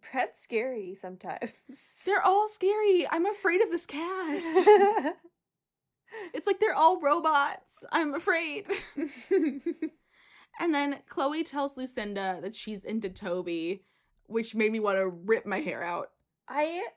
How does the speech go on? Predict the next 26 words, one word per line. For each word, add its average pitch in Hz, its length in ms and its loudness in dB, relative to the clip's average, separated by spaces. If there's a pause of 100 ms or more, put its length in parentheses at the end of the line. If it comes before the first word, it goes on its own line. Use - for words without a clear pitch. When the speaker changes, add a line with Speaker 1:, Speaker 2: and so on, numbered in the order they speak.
(760)
Speaker 1:
<laughs> - 1040 -8
what? 403 200 6 (1500)
I 453 180 2
couldn't 466 340 0
even, 453 380 -4 (1160)
it - 160 -16
came 427 280 -4
out 403 160 0
of 330 100 -10
nowhere, 330 440 2
and 294 80 0
I 302 100 2
was 320 180 -6
like, 302 260 -2
"You 359 200 -4
c-," - 80 -10 (680)
do 311 80 -14
you 359 80 -4
know 349 100 0
why? 277 560 0
It's 262 180 -4
because 294 340 -8
she's, 285 280 -12
like, 247 280 -4 (540)
the 254 120 4
one, 240 400 -2